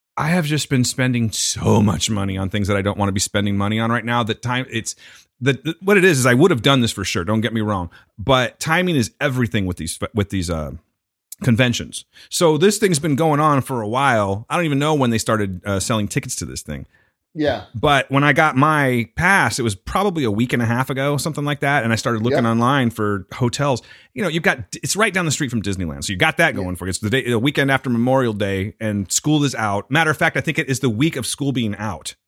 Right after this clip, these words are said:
Speaker 1: for most of California. So everybody's there, and you can't get rooms for anything. I couldn't find a room where I felt like I wasn't gonna, like, get killed or have a
Speaker 2: Mm-hmm.
Speaker 1: bug crawl up my nose while I'm sleeping.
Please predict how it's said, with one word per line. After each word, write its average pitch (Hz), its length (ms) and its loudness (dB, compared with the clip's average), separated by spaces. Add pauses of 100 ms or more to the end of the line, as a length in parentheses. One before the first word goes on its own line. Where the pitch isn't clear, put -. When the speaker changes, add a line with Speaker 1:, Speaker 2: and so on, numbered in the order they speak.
(960)
Speaker 1:
for 135 180 6
most 131 240 2
of 110 80 -8
California. 98 580 -4 (200)
So 127 420 0 (500)
everybody's 214 880 2
there, 131 200 2
and 123 160 0
you 156 60 -2
can't 170 340 -4
get 143 240 -6
rooms 131 500 0
for 98 320 -4
anything. 120 440 0
I 147 300 0
couldn't 160 300 0
find 156 260 -2
a 135 40 0
room 131 240 0
where 117 120 0
I 113 80 2
felt 110 220 -6
like 110 140 -2
I 107 80 -2
wasn't 101 320 -4
gonna, 98 160 -4
like, 85 400 -8
get - 180 -4
killed 151 440 2 (100)
or 110 240 2
have 113 180 2
a 101 80 2
Speaker 2:
Mm-hmm. 78 100 0
Speaker 1:
bug 107 260 4
crawl 101 200 0
up - 60 -10
my 95 80 -4
nose 92 260 -4
while 92 140 -4
I'm 90 100 -4
sleeping. 92 440 -8